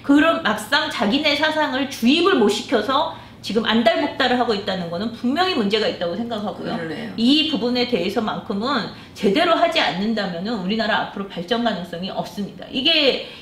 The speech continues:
Speaker 1: 이게 바로 사회주의식 교육이지 이게 뭐 다른 교육이 아닙니다. 여기 다양성이 존재하지도 않고 아무것도 존재하죠. "이게 뭐가 문제야?"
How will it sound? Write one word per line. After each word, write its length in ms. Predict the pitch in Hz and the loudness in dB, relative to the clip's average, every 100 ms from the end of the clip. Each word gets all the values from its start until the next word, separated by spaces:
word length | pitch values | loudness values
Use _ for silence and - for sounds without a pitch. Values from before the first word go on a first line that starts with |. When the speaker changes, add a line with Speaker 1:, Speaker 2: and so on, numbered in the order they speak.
| - | 0
Speaker 1:
이게 480 | 277 359 381 381 381 | 2 4 2 0 0
바로 480 | 247 208 320 381 381 | 0 0 0 -4 -2
사회주의식 1000 | 427 427 403 330 311 311 370 392 - - - - | 0 2 0 0 -2 0 0 0 -4 -16 -20 -4
교육이지 720 | 233 247 233 202 - 240 196 - | 2 2 2 -4 -4 -2 -2 -2
이게 260 | 247 330 320 | 0 2 2
뭐 120 | 233 233 | 0 0
다른 320 | - 240 330 | 0 0 2
교육이 300 | 285 226 247 | 0 0 0
아닙니다. 480 | 254 151 - - - - - 285 | -2 -4 -12 -12 -14 -16 -4 2
여기 320 | 330 359 359 | 4 4 2
다양성이 600 | - 208 277 277 269 269 262 | 2 4 4 2 0 -2 -2
존재하지도 560 | 208 202 233 214 - | -2 2 2 2 0
않고 300 | 196 170 214 | 0 0 -2
아무것도 380 | - 196 226 220 | -2 -2 -4 -6
존재하죠. 400 | 185 180 165 190 | -6 -4 -4 -4
"이게 240 | - 262 | -2 0
뭐가 340 | 285 247 381 381 | 2 2 2 2
문제야?" 580 | 320 285 277 320 330 | 0 0 2 2 -2